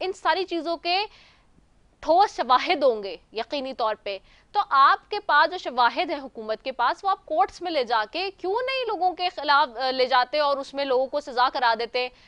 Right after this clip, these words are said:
ट्रायल्स चल रहे हैं, एक साल से ऊपर का अरसा हो गया,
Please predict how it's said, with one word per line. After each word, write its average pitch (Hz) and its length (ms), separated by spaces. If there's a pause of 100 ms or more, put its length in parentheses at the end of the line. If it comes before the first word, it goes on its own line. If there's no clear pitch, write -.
(280)
ट्रायल्स 277 460
चल 320 220
रहे 330 180
हैं, 320 60
एक 311 100
साल 294 220
से 320 100
ऊपर 285 200
का 285 140
अरसा 277 220
हो 262 100
गया, 254 300